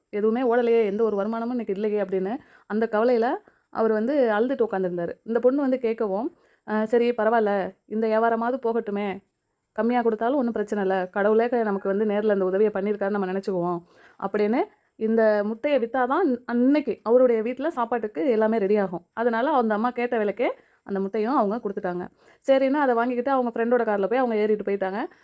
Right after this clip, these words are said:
போயிட்டு நேரா ஒரு ரெஸ்டாரண்ட் போறாங்க. ஆனா அந்த ரெஸ்டாரண்ட் போயிட்டு சாப்பாடெல்லாம் ஆர்டர் போடுறாங்க. ஆ, ஆர்டர் போட்டு எல்லாத்தையும் பாதி பாதி சாப்பிட்டுட்டு மீதி எல்லாத்தையும் வச்சிடுறாங்க. ஆ, அதுக்கு பில்லு வந்து எட்நூறு ரூபா வந்துருந்துச்சு.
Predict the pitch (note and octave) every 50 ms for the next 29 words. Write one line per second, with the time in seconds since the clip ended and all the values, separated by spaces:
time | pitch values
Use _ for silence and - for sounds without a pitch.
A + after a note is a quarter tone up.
0 | _ _ _ - D4+ E4 D#4+ D#4+ G4+ G#4+ G4+ F4 D4+ C#4 C4 B3+ B3 B3 B3 B3
1 | C4 C4+ C#4 D4+ D4+ C4+ A#3+ A#3+ A#3+ - C#4+ C#4 B3 A3+ G#3+ A3 G#3+ G#3+ G#3 G#3
2 | A#3+ D#4 - - - A3+ A#3 C4 C4 A#3+ A3 A3 A3 - C4+ C4 C4 A3+ G#3+ -
3 | A3 A3+ A3 D#4 D#4 D4 G#3 G#3 - _ _ _ _ _ - B3+ B3 B3+ - C4+
4 | A#3+ A#3 B3 B3 A3+ A3+ A3 A3 - G3+ G#3 G3+ G3 G3 F#3 - - _ _ _
5 | _ _ - A#3+ A#3+ A#3 A#3 A#3 A#3+ B3 B3 A#3 B3 A#3+ A#3+ C#4 C4+ C4+ B3 A#3+
6 | A#3 A#3 A#3 A3+ B3 C4+ C4+ B3 A#3 A3+ A3 A3+ A#3 B3+ C4 - A#3 A3+ A#3 -
7 | - C#4 C4+ A#3+ A#3+ A#3 A#3+ A3 A3 G#3 G#3 A#3+ A#3+ G#3 G3 - A3 G3+ G3 F#3
8 | F#3 G3 B3 D#4 - _ _ _ - - _ _ _ - - B3 A#3+ A#3 A3+ A3+
9 | A3+ A3 - - - B3+ C#4+ C4+ C4 C4 D4 D#4 E4+ D4 C4+ C#4+ E4 D4+ B3 B3
10 | B3+ C#4+ C#4+ C4 B3+ B3+ B3 A3+ G#3 G3+ F#3+ F#3 F3+ - -